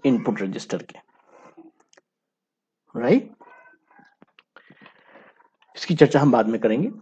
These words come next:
फिलहाल आप ये देख लीजिए कि कौन-कौन किस-किस register के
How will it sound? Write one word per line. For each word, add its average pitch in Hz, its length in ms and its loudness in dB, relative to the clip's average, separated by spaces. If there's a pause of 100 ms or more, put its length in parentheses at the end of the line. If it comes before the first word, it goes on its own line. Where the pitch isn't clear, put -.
(220)
फिलहाल 113 300 0
आप 107 160 0
ये 117 60 -4
देख 113 240 -4
लीजिए 131 220 -2
कि 170 240 0 (680)
कौन-कौन 143 800 2 (680)
किस-किस - 420 2
register 123 520 2 (420)
के 135 340 4